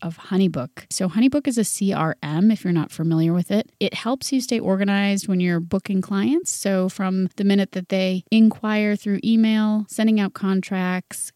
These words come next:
collecting payment, and keeping everything organized on your calendar are just some of the main things that Honeybook does. So if you feel a little disorganized, if it's hard to keep track of everything, and you feel like you are busy enough at this point in your business to step things up next year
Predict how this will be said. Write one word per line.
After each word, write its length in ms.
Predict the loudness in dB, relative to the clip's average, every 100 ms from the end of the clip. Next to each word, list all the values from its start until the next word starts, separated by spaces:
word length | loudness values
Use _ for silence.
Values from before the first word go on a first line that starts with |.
| -8
collecting 580 | -4 -4 -4 -2 -2
payment, 220 | -2 0 2
and 400 | 2 0 -2 -6
keeping 260 | -2 0
everything 320 | 0 -2 -2 -2
organized 640 | -2 0 0 0 -2 -2
on 180 | -2 0
your 120 | 0
calendar 500 | -2 0 2 2 2
are 40 | 0
just 280 | -4 -8 -8
some 220 | -4 -2
of 40 |
the 60 | 2
main 380 | 2 2 2 0
things 260 | -2 -2
that 100 | -6
Honeybook 480 | -6 0 0 -2 -6
does. 240 | -8 -6
So 340 | -4 -2 0 0
if 200 | -4 -4
you 280 | 0 2 2
feel 360 | 0 0 0 -2
a 40 |
little 220 | -2 0
disorganized, 920 | 0 -4 -2 -2 0 0 2 0 -2 -6
if 200 | -8 -6
it's 160 | -8 -8
hard 240 | -4 -4
to 80 | -4
keep 200 | -8 -10
track 420 | -10 -8 -8 -6
of 120 | -8 -8
everything, 600 | -4 -4 -2 0 0 0
and 160 | 0
you 80 | -2
feel 260 | -4 -6 -4
like 300 | -4 -4 -4
you 120 | -4
are 100 | -4
busy 340 | -2 2 4 4
enough 320 | 4 2 -2
at 140 | -2
this 160 | -2 -2
point 300 | 0 0 2
in 160 | 2
your 80 | 2
business 480 | 0 -2 2 0 0
to 120 | -4
step 300 | -2 -2 -2
things 260 | 0 2 2
up 220 | 0 2
next 320 | 0 0 -2
year 320 | 0 2 0